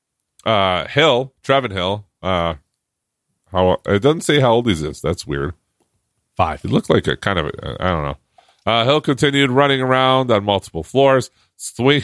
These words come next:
Speaker 1: swinging the toilet plunger at guests until he was de-, restrained by Des Moines firefighters.
Speaker 2: So
Speaker 1: Hill is
Speaker 2: loofah.
Speaker 1: charged with assault while displaying a dangerous weapon,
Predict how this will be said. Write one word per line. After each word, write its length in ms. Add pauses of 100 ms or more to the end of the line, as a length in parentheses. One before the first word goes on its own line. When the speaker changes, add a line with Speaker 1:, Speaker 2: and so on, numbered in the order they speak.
Speaker 1:
swinging 460
the 100
toilet 380
plunger 440
at 160
guests 320
until 280
he 40
was 240
de-, 300 (160)
restrained 680 (500)
by 220
Des 160
Moines 320
firefighters. 1120 (400)
Speaker 2:
So 120
Speaker 1:
Hill 160
is 120
Speaker 2:
loofah. 60
Speaker 1:
charged 340
with 140
assault 800
while 280
displaying 520
a 60
dangerous 580
weapon, 520